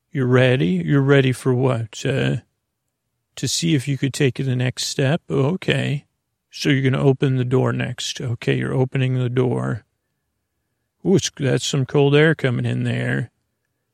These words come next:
And now you're ready to see if you could take the steps down into that community center. And, uh, okay, I'll see you.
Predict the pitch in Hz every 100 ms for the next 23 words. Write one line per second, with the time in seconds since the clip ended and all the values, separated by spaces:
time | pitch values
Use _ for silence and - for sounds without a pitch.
0 | _ _ _ _ - 127 131 139 143 135
1 | 127 127 - 139 123 131 127 - 135 -
2 | 123 - 139 123 - 143 131 131 123 120
3 | 123 - 135 135 127 - 139 127 127 127
4 | 123 135 - - 120 120 120 123 - _
5 | _ _ _ _ _ _ _ _ _ _
6 | _ _ _ _ _ 135 127 120 113 113
7 | 120 117 120 120 135 139 139 - 131 127
8 | - 175 208 135